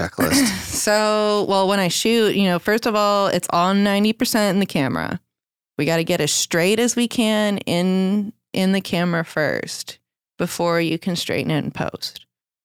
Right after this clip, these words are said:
Speaker 2: Very, I don't cheat very often. Like, I try to, I level it. I have a little hot shoot level.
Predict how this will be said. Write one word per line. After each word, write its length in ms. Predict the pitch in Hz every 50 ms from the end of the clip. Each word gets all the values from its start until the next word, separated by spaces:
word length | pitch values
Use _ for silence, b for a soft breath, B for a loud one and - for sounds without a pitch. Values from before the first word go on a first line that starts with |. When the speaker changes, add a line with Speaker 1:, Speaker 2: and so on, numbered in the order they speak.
| _ _ _ _ -
Speaker 2:
Very, 540 | 175 175 190 208 214 220 220 214 214 - - _ -
I 140 | 170 175
don't 220 | 185 214 220 - -
cheat 240 | - - 196 - -
very 260 | 180 165 156 156 151
often. 540 | 110 - - - - - - - - - 160
Like, 180 | 147 135 - -
I 80 | 147
try 260 | 156 - 180 180 180
to, 440 | 180 175 170 165 160 160 151 156 160 - -
I 120 | - 147
level 400 | 156 156 156 165 175 180 185 185 185
it. 220 | 180 180 180 175
I 80 | 165 175
have 100 | 175 151
a 40 |
little 120 | 151 151 151
hot 240 | - - - - -
shoot 220 | - - - -
level. 600 | 175 170 165 170 175 175 175 175 175 175 185 185